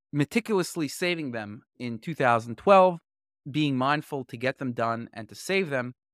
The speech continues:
And now I have a very long-term history of the results. So the earlier you can get lab tests, the better. And the reason is because if something changes,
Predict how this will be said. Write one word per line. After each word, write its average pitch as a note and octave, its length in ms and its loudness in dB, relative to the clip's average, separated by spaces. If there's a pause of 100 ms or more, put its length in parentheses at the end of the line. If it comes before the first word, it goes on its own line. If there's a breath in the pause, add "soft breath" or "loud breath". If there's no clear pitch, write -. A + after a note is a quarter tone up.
(340)
And C3 140 -4
now F3+ 240 4
I F#3+ 80 4
have F3 160 -2
a C3+ 60 -4
very C3+ 340 0
long-term A#2+ 880 -6
history B2 640 -6
of A#2 140 -10
the A#2 80 -10
results. B2 440 -4
So C3+ 80 -12
the C3 140 -10 (140)
earlier C4 420 4
you G#3 180 -4
can F#3+ 140 -10
get D#3+ 180 -4
lab D3 280 2
tests, G#2+ 340 -10 (100)
the C3+ 140 -8
better. A#2+ 380 -2 (420)
And D3+ 140 2
the E3 80 0
reason A#3 320 0
is D#3 120 -6
because E3 280 -8
if C#3+ 80 -10
something C4 360 -6
changes, D3 720 -4